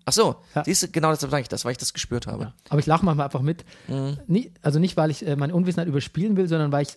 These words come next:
Speaker 2: die, also Free, Free Association Witzen
Speaker 1: Ja.
Speaker 2: von, Witze von dir einfach, einfach per se oft gut finde, gerade wenn ich sie nicht verstehe, weil sie mir dann so absurd vorkommen.
Speaker 1: Ja.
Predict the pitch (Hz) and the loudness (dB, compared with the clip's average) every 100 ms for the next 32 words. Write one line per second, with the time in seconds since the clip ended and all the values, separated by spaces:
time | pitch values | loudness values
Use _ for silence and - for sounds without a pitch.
0 | - 127 - - - 135 139 - - - | -18 -18 -18 -14 -4 -2 -2 -6 -6 2
1 | 180 196 - - - - - 202 202 - | 4 2 -2 -20 -20 -6 2 2 2 -4
2 | 156 - 175 165 156 175 202 175 170 185 | -4 -2 -2 0 0 0 0 -2 -2 -4
3 | 170 135 175 - 170 175 - - 156 160 | -2 0 0 -2 -4 -4 -4 -4 -2 -2
4 | 151 151 143 156 - 165 139 190 170 - | -4 -4 -2 -4 0 0 2 0 -2 -4
5 | - 202 - 190 190 185 160 160 147 180 | -4 -4 0 0 2 0 2 2 4 4
6 | 214 160 151 147 - 160 151 151 147 147 | 4 2 0 -2 0 0 0 0 -2 -2
7 | 147 - 202 185 131 113 - 113 - 180 | -6 -4 -4 -2 -4 -6 -6 -6 -6 -6